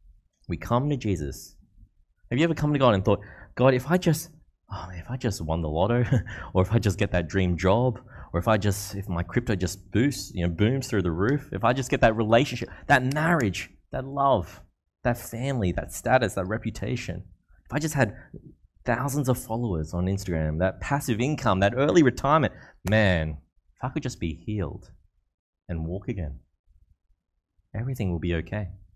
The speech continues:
What are we doing when we think that way? When we come to God with those wishes and dreams, asking him to do that,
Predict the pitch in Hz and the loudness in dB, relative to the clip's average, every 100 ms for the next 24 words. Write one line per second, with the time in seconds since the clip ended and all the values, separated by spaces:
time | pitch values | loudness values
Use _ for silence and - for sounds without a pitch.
0 | _ _ _ _ _ _ _ _ _ _ | _ _ _ _ _ _ _ _ _ _
1 | _ _ _ - _ 95 131 170 135 139 | _ _ _ -20 _ -6 -2 0 2 2
2 | 135 101 98 95 127 123 - 73 71 - | 2 2 0 0 -4 -4 -6 -6 -10 -14
3 | _ _ _ _ _ - 107 101 101 135 | _ _ _ _ _ -6 -2 -2 -2 -2
4 | 131 - 90 104 107 82 90 - 90 90 | -2 -4 -2 2 2 2 -2 -4 -2 -2
5 | 87 101 101 85 78 - - - _ _ | -2 -4 -2 -4 -6 -8 -20 -20 _ _
6 | 87 87 82 95 101 80 73 73 - - | -4 -4 0 0 2 0 -6 -10 -12 -4
7 | 87 98 110 98 92 82 78 104 92 76 | -2 -2 -4 -4 -4 -6 -2 0 0 -2
8 | - | -6